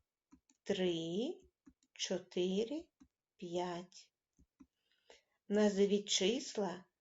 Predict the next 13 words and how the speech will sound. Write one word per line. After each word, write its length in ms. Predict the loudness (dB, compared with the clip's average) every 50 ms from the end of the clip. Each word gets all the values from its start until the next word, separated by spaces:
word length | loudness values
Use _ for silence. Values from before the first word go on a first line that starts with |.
| _ _ -4
менші 960 | 0 2 4 4 6 6 6 6 4 4 2 2 0 0 0 -2 -6 -8 -12 _ _ _
за 380 | -14 -12 -6 -2 2 2 2 2
вісім, 760 | 2 0 4 4 4 4 4 0 -4 -4 -4 -4 -6 -8 -14 -18 _ _ _ _ _ _ -20 -20 _ _ _ _
але 380 | -2 2 4 4 6 6 6 4
більші 920 | 2 0 -4 -2 0 2 2 0 0 0 -2 0 0 0 0 0 0 -2 -4 -8 _ _ _ _ _ _ _ _ _ _ _ _ -14
від 380 | -12 -8 -4 -2 -2 -4 -4 -6
двох. 560 | -8 -6 -2 0 0 0 0 -2 -6 -12 _ _ _ _ _ _ _ _ _ _ _ _ _ _ _ _ _ _ _ _ _ _ _ _ _ _ _ _ _ _ _ _ _ _ _ _ _ _ _ _ _ _ _ _ _ _ _ _ _ _ _ _ _ _ _ _ _ _ -6
Отже, 440 | 2 4 4 4 4 4 6 6 6
між 280 | 6 4 2 0 -2
числами 840 | -4 -2 0 0 0 0 -2 -2 -4 -2 -2 -4 -6 -8 -10 -10 -12 -16 _ _ _ _ -8
вісім 840 | -8 -6 -4 -4 -4 -2 -2 -2 -4 -6 -6 -10 -10 -10 -10 -10 -12 -16 _ _ _ _ _ -6
і 160 | -4 -4 -4
два 500 | -4 -4 -4 0 0 2 2 0 -2 -6